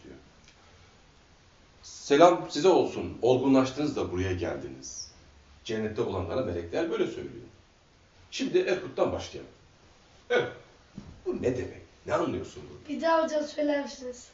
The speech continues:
Speaker 1: Melekler cennete giden kullara
Speaker 2: Evet.
Speaker 1: selam veriyorlar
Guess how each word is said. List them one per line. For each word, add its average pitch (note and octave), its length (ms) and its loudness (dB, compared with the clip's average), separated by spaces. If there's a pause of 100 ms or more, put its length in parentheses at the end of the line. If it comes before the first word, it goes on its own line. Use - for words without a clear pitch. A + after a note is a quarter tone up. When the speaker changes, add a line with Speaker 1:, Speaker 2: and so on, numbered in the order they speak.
(160)
Speaker 1:
Melekler B2 720 2 (240)
cennete B2+ 380 4
giden G2 480 -4 (120)
kullara E2+ 440 -2
Speaker 2:
Evet. - 180 -10 (760)
Speaker 1:
selam C#3 400 0
veriyorlar - 540 0